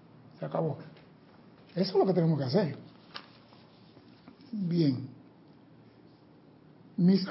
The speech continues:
dice el señor Gautama, "Mis amadas", será como las que van aquí, "dulces, fervorosas y bellas flores en el reino de Dios.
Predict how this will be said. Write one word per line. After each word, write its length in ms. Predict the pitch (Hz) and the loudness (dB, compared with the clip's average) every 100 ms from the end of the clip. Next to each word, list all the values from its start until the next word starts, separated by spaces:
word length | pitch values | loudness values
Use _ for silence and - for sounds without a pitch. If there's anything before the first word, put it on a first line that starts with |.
| 180 | 2
dice 220 | 202 233 | 4 4
el 80 | 190 | 4
señor 260 | 185 190 190 | 4 4 4
Gautama, 480 | 196 180 156 139 - - - - - - - | 2 2 -2 -6 -10 -20 -20 -20 -20 -12 2
"Mis 240 | 180 185 | 4 4
amadas", 760 | - 180 196 226 214 175 - - - - - - | 2 4 8 8 6 2 -6 -16 -20 -20 -20 -14
será 200 | 160 147 | -8 -6
como 180 | 180 160 | -4 -4
las 80 | 156 | -4
que 80 | 143 | -6
van 160 | 143 151 | -6 -6
aquí, 300 | 156 156 156 - - - - 240 269 302 - - - | -4 -6 -8 -16 -20 -20 -18 -12 -10 -10 -10 -8 2
"dulces, 540 | 143 226 226 240 208 | 8 10 10 6 6
fervorosas 640 | 202 185 185 214 226 185 | 4 4 4 4 4 4
y 80 | 180 | 4
bellas 380 | 185 214 202 - | 4 4 2 0
flores 420 | 208 220 233 220 | 2 4 4 2
en 220 | - 277 | -2 0
el 180 | 175 170 | 2 2
reino 300 | 190 208 208 | 2 4 4
de 120 | 196 | 2
Dios. 460 | 180 190 160 - | 4 2 2 -2